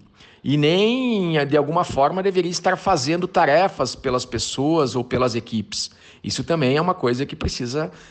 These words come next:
ser, eh, esclarecida. E também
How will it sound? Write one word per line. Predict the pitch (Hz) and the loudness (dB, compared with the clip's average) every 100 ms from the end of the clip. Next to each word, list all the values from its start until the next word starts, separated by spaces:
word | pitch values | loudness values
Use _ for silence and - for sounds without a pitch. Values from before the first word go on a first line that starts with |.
| - | -20
ser, | - - 110 120 131 143 135 - | -10 -4 0 4 4 4 2 0
eh, | 120 - | 0 0
esclarecida. | 127 - 120 160 - 117 104 - - - - | -2 -2 0 0 -2 -4 -6 -8 -12 -10 -4
E | |
também | 277 294 214 202 226 | 2 2 4 4 2